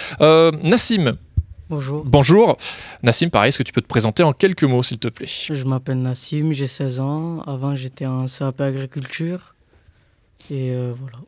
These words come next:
Speaker 1: Ok, C A P agriculture. Et pourquoi est-ce que tu as, tu as interrompu ce C A P agriculture ? T'es allé jusqu'au
Speaker 2: Euh,
Speaker 1: bout ?
Speaker 2: n-, j'ai fait un an et après, j'ai arrêté parce que ça me plaisait pas.
Speaker 1: Ok. Donc là, tu es arrivé depuis juillet, pareil, l'année dernière ?
Speaker 2: Non, en
Speaker 1: Quel moment ?
Speaker 2: novembre.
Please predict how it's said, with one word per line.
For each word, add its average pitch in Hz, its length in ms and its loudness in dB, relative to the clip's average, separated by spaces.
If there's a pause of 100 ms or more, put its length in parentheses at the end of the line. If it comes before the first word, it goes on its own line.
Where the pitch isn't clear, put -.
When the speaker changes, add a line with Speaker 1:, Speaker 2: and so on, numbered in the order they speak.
(180)
Speaker 1:
Ok, 123 220 -4
C - 160 -2
A 135 60 4
P 143 100 2
agriculture. 113 480 0
Et 135 60 -2
pourquoi - 220 -4
est-ce - 100 -6
que 120 60 -8
tu - 140 -8
as, 110 200 -2
tu - 120 2
as 127 40 8
interrompu 147 420 4
ce - 80 -6
C 180 100 2
A 156 100 4
P 156 120 2
agriculture ? 147 420 -2
T'es - 80 -2
allé 147 80 4
jusqu'au 139 200 -2
Speaker 2:
Euh, - 20 2
Speaker 1:
bout ? 156 220 -2
Speaker 2:
n-, 131 240 -4
j'ai 131 180 -6
fait 143 220 -4
un 143 200 0
an 165 360 0
et 131 80 0
après, 127 260 -6
j'ai 143 140 -6
arrêté 147 320 -8
parce - 140 -18
que 135 160 -8
ça 131 160 -8
me 131 60 -2
plaisait 127 280 -6
pas. - 160 -12 (260)
Speaker 1:
Ok. 120 260 -8 (420)
Donc 107 260 -2
là, 123 160 2
tu - 100 -4
es 117 40 6
arrivé 117 360 4
depuis 127 380 0
juillet, 143 320 0
pareil, 139 280 4
l'année 139 120 0
dernière ? 139 360 -2
Speaker 2:
Non, 135 380 -4
en 143 60 -4
Speaker 1:
Quel 135 80 2
moment ? 131 180 0
Speaker 2:
novembre. 135 300 -8